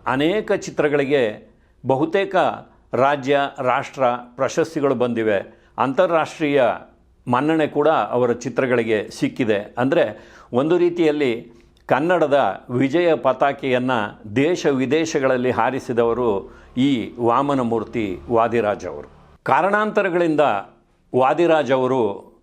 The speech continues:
ಮದುವೆ ಆಗಲಿಲ್ಲ. ಬಹುಶಃ ತಮ್ಮ ಕಡಿಮೆ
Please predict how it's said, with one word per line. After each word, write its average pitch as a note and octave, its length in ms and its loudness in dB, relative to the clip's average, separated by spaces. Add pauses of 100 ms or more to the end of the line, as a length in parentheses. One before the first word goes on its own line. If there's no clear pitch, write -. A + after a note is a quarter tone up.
(260)
ಮದುವೆ D#3+ 300 2
ಆಗಲಿಲ್ಲ. G2+ 520 -2 (800)
ಬಹುಶಃ D3+ 360 2
ತಮ್ಮ C#3+ 280 0 (460)
ಕಡಿಮೆ D3 380 0